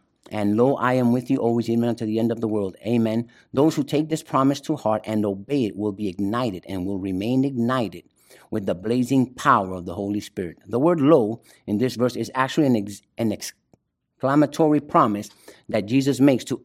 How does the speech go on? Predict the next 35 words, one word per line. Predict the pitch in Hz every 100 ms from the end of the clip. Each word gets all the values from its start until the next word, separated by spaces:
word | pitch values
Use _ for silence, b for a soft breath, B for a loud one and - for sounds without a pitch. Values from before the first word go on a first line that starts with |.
| -
anyone | 196 160 98 95
who | 78 107
will | 101 95
go | 98 127 87 -
with | 95 85
the | 92
gospel | 110 113 - 123
to | 120 120
the | 123
lost. | 110 87 - - _ b b b b -
In | 160
the | 190
Greek, | 160 160 160
the | 123
word | 147 135
"lo" | 127 127 147 - _ _
would | 120 107 - -
better | 98 151 165 185
be | 160 175
translated, | - 151 123 117 110 117 127 -
"And | 117 110 98
wow, | 82 98 147 120 82 78 - -
will | 92 92
I | 101
ever | 107 117 117
be | 113 120
with | 120 - 87
you, | 87 _ _ _ _ -
even | 139 117 90 82 80 -
to | 92
the | 85 95
ends | 101 101
of | 101
the | 98 101
earth." | 82 -